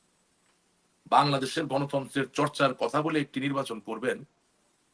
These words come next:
এটা আমি বিশ্বাস করি যে আওয়ামী লীগ করে না, সেও সুস্থ মস্তিষ্কে তার বিবেকের অভ্যন্তরে মেনে নিতে পারে না বা সমর্থন করে না। এবং সেই জায়গা থেকে বাংলাদেশ আওয়ামী লীগের সভানেত্রী বঙ্গবন্ধু কন্যা জননেত্রী শেখ হাসিনা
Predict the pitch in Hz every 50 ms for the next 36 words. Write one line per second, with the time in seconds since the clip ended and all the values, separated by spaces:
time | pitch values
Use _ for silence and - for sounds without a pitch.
0 | _ _ _ _ _ _ _ _ _ _ _ _ _ _ _ _ - 170 180 -
1 | 202 196 202 202 165 180 160 - - 208 196 - - 185 180 175 147 - - -
2 | 139 160 170 170 180 170 165 - - 170 170 175 170 156 147 - - 156 185 196
3 | 156 143 - - - 160 - - 180 185 170 151 - - 147 - - 147 139 -
4 | 139 127 127 147 143 147 127 147 143 135 127 - - - - 175 185 156 175 160
5 | - 95 - - _ _ _ _ _ _ _ _ _ _ _ _ _ _ _ _
6 | 131 147 165 170 160 151 147 143 - 123 123 127 139 131 120 117 110 110 - -
7 | 104 107 110 - - - 101 - - - - - - - - - _ _ _ _
8 | _ _ _ _ _ _ _ _ _ _ _ _ _ _ _ _ _ _ _ _
9 | _ _ _ _ _ _ _ _ _ _ _ _ _ _ _ _ - 151 170 180
10 | 185 180 180 180 - - - - 165 175 180 160 170 165 160 170 175 - - 196
11 | 208 220 208 214 - - _ _ 160 165 170 165 165 160 143 151 156 156 156 151
12 | 147 143 151 147 - 143 143 147 147 143 143 - 143 139 139 139 135 139 139 143
13 | 139 139 139 139 131 123 135 131 123 117 - - 120 - 131 127 123 113 - 110
14 | 107 - -